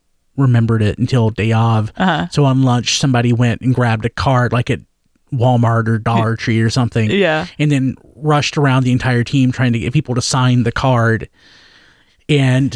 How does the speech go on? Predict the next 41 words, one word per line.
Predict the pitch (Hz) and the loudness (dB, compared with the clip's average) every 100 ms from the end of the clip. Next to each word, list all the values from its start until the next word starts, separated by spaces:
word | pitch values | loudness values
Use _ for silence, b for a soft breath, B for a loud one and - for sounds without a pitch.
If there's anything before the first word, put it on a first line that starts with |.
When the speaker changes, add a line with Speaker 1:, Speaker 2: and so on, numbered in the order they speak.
| 120 | -4
Speaker 1:
so | 160 | -2
that | 139 127 | -2 -2
they | 143 | -4
could | 135 135 | -2 -2
give | 131 | -4
it | 110 | -4
to | 120 | -8
the | |
person | - 135 147 | -2 -2 0
before | 131 120 | 0 0
they | 117 107 | -2 0
left | 117 117 | -2 -2
for | - | -2
the | 120 | -4
day. | 95 85 80 113 | -2 -2 0 0
Speaker 2:
<laughs> | B B B B B B - | B B B B B B -4
Speaker 1:
Like, | 208 | -4
I | 220 311 | -2 -2
don't, | 381 254 - | -2 -4 -6
I, | - | -4
like, | 180 208 - | -2 -2 -2
yeah, | 190 151 | -2 -2
I, | - - - | -4 -6 -6
when | 185 151 127 196 190 170 | -6 -4 -2 -2 -2 -2
it's | 175 - - | -4 -2 -6
fun | - - 143 127 135 151 175 | -8 -2 0 2 2 2 2
Speaker 2:
Yes. | 196 139 - - - - | 0 -2 -8 -18 -20 -4
Speaker 1:
and | 143 139 160 156 143 135 | -2 0 0 0 -2 -2
you, | 139 160 | -2 -2
we | 147 156 | 0 2
make | 156 151 | 2 0
a | |
big | 147 147 117 | 0 -2 -2
deal | 135 120 | -2 0
out | 104 | 0
of | 123 123 | 0 -2
it, | |
I | 131 | -4
get | 123 127 | -2 -4
that. | - 120 120 - | 0 0 0 -2
Speaker 2:
Yeah. | 180 147 | -2 -2